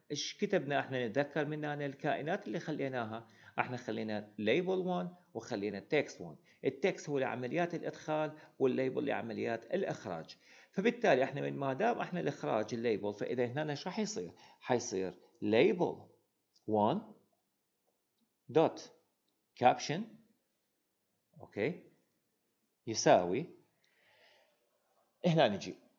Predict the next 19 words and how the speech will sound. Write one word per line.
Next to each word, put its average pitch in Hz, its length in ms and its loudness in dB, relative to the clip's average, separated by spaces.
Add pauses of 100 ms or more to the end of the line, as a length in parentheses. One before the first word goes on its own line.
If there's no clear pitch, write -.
(380)
أول 165 160 12
دالة 160 400 8
إيش؟ - 140 6
أبسولوت. - 540 -4 (100)
حسب 220 340 4
برنامج 131 420 2
الفيجوال 131 340 0
بيسك 190 640 2 (380)
هذا 110 240 6
هو 95 360 2 (180)
الرمز 95 480 -4
مالتها. 147 520 2 (420)
وين 165 260 4
حنخرج 147 840 -2
النتيجة؟ 110 640 -2 (180)
حنخرجها 98 720 -2 (240)
بالتكست - 720 -4 (1080)
وان 92 280 -2 (720)
دوت 90 420 -4